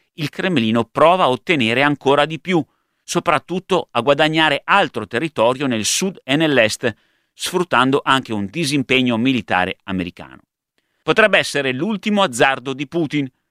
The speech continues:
convinto che in fondo qualsiasi risposta di Trump, che ha cominciato a parlare di nuove sanzioni americane, non sarà poi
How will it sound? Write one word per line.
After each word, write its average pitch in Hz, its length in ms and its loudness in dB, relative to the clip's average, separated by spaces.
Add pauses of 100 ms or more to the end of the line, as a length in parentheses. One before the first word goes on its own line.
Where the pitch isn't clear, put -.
(140)
convinto 156 460 0
che - 100 -6
in 120 80 2
fondo 180 400 0
qualsiasi 139 800 0
risposta 113 560 -4
di 92 120 -10
Trump, 135 600 -2
che 110 100 -10
ha 95 80 -6
cominciato 113 560 -2
a 92 60 -8
parlare 107 440 0
di 92 140 -8
nuove 120 240 0
sanzioni 104 440 -2
americane, 139 540 0 (420)
non 147 160 -2
sarà 185 280 2
poi 90 340 -8